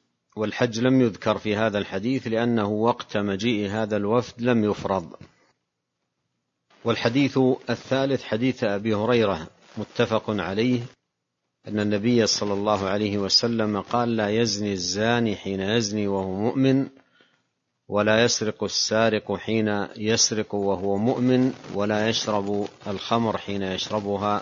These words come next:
وهو مؤمن." وهذا فيه أن تجنب الحرام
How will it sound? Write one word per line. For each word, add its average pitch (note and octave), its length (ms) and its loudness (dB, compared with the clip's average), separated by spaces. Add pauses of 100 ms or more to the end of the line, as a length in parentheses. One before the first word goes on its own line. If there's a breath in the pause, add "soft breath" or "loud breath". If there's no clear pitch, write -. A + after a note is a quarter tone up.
وهو F#2+ 320 -4
مؤمن." F2 360 -4 (1800)
وهذا A#2 320 4
فيه A2+ 460 -2
أن A#2 220 0
تجنب A2+ 580 4
الحرام G#2+ 640 2